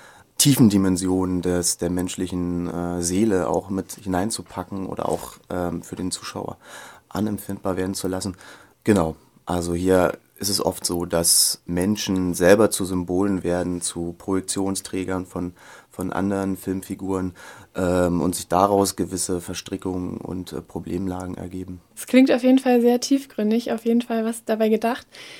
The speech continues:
Speaker 2: Ihr macht auf jeden Fall hauptsächlich Kurzfilme. Warum keine Langspielfilme?
Speaker 1: Das, das hat sich bisher nicht ergeben. Ein Langspielfilm ist natürlich immer sehr planungsintensiv und auch kostenintensiv.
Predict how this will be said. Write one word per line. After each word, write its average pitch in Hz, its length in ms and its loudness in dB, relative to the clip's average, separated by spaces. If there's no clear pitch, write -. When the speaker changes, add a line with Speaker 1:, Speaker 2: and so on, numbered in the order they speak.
Speaker 2:
Ihr 247 240 4
macht 254 260 6
auf 254 160 4
jeden 269 160 8
Fall 240 400 4
hauptsächlich 254 440 0
Kurzfilme. 311 600 2
Warum 285 380 6
keine 262 260 4
Langspielfilme? 208 840 0
Speaker 1:
Das, - 600 -2
das - 240 -6
hat 101 140 -4
sich 110 140 -6
bisher 101 500 2
nicht - 460 -6
ergeben. 98 400 -2
Ein 101 80 0
Langspielfilm 113 480 -6
ist - 80 -12
natürlich 110 400 -10
immer 98 120 -8
sehr 101 140 -6
planungsintensiv 110 1300 -8
und 107 100 -10
auch - 140 -8
kostenintensiv. 110 800 -4